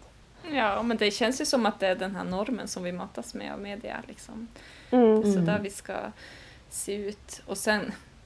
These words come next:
Speaker 1: inte, jag vet inte, det här kanske låter som att jag skyller ifrån mig, men det blir ju också att man...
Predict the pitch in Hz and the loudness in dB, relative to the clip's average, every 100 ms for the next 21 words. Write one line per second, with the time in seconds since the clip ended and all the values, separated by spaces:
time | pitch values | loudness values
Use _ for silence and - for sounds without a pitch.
0 | - 202 208 208 - - - - - 202 | -6 -4 -2 -4 -6 -14 -14 -10 -6 -4
1 | 190 226 175 175 190 185 185 196 185 180 | -4 -8 -10 -6 -6 -8 -8 -4 -4 -4
2 | 180 180 180 180 185 175 180 - 220 - | -8 -8 -8 -8 -6 -6 -6 -4 -4 -2
3 | 175 180 180 190 214 226 208 202 - - | -4 -4 -4 -6 -2 0 0 -2 -2 -4
4 | 220 - 185 185 | -6 -6 -10 -10